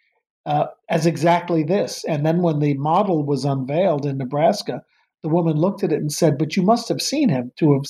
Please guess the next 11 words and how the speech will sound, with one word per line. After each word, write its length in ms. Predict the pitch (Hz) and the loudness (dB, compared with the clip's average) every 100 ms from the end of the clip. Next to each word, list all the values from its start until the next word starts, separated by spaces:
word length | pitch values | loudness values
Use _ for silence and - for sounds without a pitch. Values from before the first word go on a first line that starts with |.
| - - - | -12 -18 -4
to 120 | 185 | 0
have 120 | 160 | 0
imagined 600 | 151 165 208 190 139 143 - _ _ _ _ _ | 0 0 2 2 -2 -4 -10 _ _ _ _ _
this 220 | 156 170 | 2 2
posture." 600 | - 170 196 - - 135 | 0 2 2 0 -2 0
And 220 | 139 143 | 0 -2
French 260 | - 156 143 | 0 0 2
said, 200 | 165 135 | 0 0
"No, 240 | 147 175 | 0 2
I 100 | 139 | 2
was, 300 | 135 143 143 | 0 -2 -4